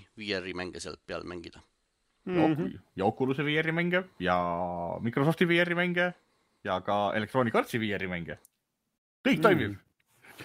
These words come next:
Speaker 3: Ja lisaks siis on väike kõlakas veel ka, et, et Oculus saab mingil hetkel siis ka saja kahekümne hertsi, Oculus Quest kaks siis, praegune põlvkond, saab mingil hetkel saja kahekümne hertsi toe, et see pilt muutub veel sujuvamaks, veel paremaks, et hetkel on siis üheksakümmend hertsi.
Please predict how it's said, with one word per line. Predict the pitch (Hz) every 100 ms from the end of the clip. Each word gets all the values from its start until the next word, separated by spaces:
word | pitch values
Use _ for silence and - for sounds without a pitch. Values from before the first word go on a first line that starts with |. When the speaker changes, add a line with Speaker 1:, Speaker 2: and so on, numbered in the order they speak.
| - - -
Speaker 3:
Ja | 156
lisaks | 208 170
siis | - 147
on | 170 170
väike | 180 165
kõlakas | 185 139 135 -
veel | 160 147
ka, | 143 127 107 104
et, | - -
et | 117 117 -
Oculus | 131 - 113 110
saab | - 117 117
mingil | 143 120
hetkel | 117 - 107
siis | 101 104
ka | -
saja | 113 127 123
kahekümne | 131 131 113 107 104 107
hertsi, | 113 127 - 117
Oculus | 117 113
Quest | - 113 -
kaks | 131 - - -
siis, | - -
praegune | 107 104 113
põlvkond, | 117 - 71 80 - - - - -
saab | - 110 113
mingil | 131 113
hetkel | - 113
saja | 127 123
kahekümne | 139 120 107 110 110
hertsi | 127 131 - 107
toe, | 160 143 92 92 117 - 127 113
et | 110
see | -
pilt | 110 113 -
muutub | 110 - 98
veel | 123 110
sujuvamaks, | - 110 101 98 95
veel | 110 101
paremaks, | 95 98 131 -
et | -
hetkel | 113 - 107
on | 117
siis | 139
üheksakümmend | 131 101 - 127 131 - 123
hertsi. | 127 - -